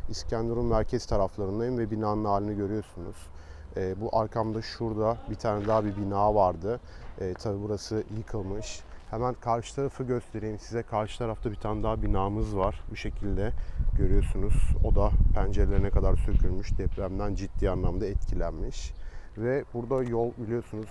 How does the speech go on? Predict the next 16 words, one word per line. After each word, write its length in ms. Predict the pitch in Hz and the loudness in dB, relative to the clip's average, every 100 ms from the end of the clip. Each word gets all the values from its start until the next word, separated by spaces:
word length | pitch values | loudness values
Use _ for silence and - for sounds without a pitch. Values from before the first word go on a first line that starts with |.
| - | -8
görüyorsunuz. 520 | 104 113 110 - 104 - - | -6 -6 -8 -10 -12 -12 -10
Şurada 160 | 107 | -8
kapatılmış 720 | 104 110 110 - 110 104 - | -6 -8 -8 -8 -8 -8 -8
durumda. 460 | 107 87 85 98 127 - - - - - 104 | -12 -12 -8 -8 -8 -10 -20 -20 -20 -12 -8
Ee, 180 | 98 92 | -6 -4
karşıda 680 | 120 113 117 - 147 147 - | -2 -2 -2 -6 -2 -2 -4
şu 280 | - - 131 | -12 -12 -6
tarafta 400 | 131 123 - 139 | -2 -4 -2 -4
yine 260 | 123 123 117 | -2 -4 -2
bir 180 | 120 - 120 | -4 -4 -8
enkazımız 720 | 110 101 113 110 113 110 107 | -8 -6 -4 -4 -4 -6 -6
olmuş 540 | 101 101 110 - - 76 - | -6 -8 -12 -14 -16 -16 -16
sanıyorum. 560 | - 104 98 95 120 - - - - - | -10 -8 -6 -6 -6 -2 -2 -2 -6 -6
Orası 300 | 98 101 - | -4 -4 -4
da 80 | 101 | -4
yıkılmış. 720 | 104 - 104 98 123 - | -4 -6 -8 -8 -10 -12